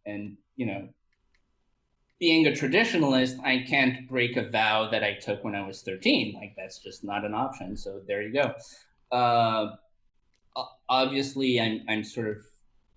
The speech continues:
privileged, and I should check my privilege, uh,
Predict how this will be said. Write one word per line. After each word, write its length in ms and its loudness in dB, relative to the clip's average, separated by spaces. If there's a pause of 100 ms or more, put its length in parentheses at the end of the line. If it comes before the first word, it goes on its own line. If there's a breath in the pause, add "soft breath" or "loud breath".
(640)
privileged, 500 2
and 140 -2
I 80 -2
should 240 -10
check 300 -10
my 100 -6 (100)
privilege, 480 -10 (540 soft breath)
uh, 640 2